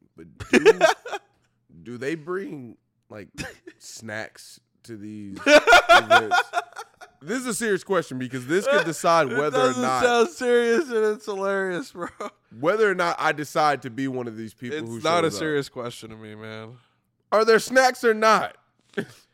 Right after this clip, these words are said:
Speaker 2: If it was, if, if it was the L G B T Q community,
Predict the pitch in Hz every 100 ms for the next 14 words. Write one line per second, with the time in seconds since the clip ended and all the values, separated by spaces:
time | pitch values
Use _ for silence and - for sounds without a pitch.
0 | _ _ _ _ 156 160 196 214 202 180
1 | - 175 156 - - 135 127 160 185 190
2 | 165 160 _ _ _ 131 143 156 160 151
3 | 143 - 139 131 139 131 120 117 113 110
4 | 107 107 107